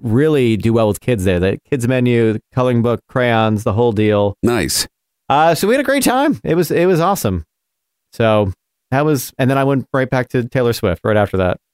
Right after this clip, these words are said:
Speaker 2: Right from the Iron Hill.
Speaker 1: I, I, I dropped off the kiddo, and then,
Speaker 2: Oh,
Speaker 1: and then
Speaker 2: okay.
Speaker 1: o-, off I
Speaker 2: Did,
Speaker 1: went.
Speaker 2: did you bring Kira and the wife to Taylor Swift?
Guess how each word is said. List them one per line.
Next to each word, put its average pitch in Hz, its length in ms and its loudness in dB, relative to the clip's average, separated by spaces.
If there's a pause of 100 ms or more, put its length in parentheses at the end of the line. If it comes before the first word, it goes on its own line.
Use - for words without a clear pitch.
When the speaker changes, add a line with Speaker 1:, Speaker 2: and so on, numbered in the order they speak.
(540)
Speaker 2:
Right 104 260 0
from 101 200 0
the 95 80 0
Iron 85 300 0
Hill. 73 260 -4 (1040)
Speaker 1:
I, 143 160 0
I, 139 280 2 (140)
I 131 40 0
dropped 143 380 0
off 131 160 0
the 123 100 -4
kiddo, 120 400 0
and 107 100 2
then, 104 160 0
Speaker 2:
Oh, 95 300 0
Speaker 1:
and 123 100 0
then 123 100 0
Speaker 2:
okay. 120 80 2 (100)
Speaker 1:
o-, 135 40 0
off 120 180 -2
I 113 80 2
Speaker 2:
Did, 107 80 0
Speaker 1:
went. 104 220 -4 (160)
Speaker 2:
did 131 160 -2
you 170 100 0
bring 151 300 -2 (180)
Kira 160 440 0 (160)
and 107 140 0
the 101 40 0
wife 120 380 -2
to 92 100 -4
Taylor 127 260 -2
Swift? 131 380 -2